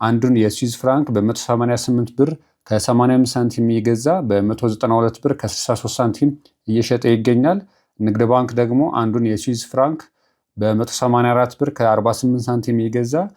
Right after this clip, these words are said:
በመቶ ሰማንያ ስምንት ብር ከአስራ ሰባት ሳንቲም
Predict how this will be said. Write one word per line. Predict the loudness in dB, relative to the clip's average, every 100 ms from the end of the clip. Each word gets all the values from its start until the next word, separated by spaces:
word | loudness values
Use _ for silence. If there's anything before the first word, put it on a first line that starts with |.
| _ _ -6
በመቶ | -2 0 0 -2
ሰማንያ | 0 2 2
ስምንት | 0 -2 -2 -2
ብር | -4 -4
ከአስራ | 0 0 0 -2
ሰባት | 0 0
ሳንቲም | 0 -2 -2 -4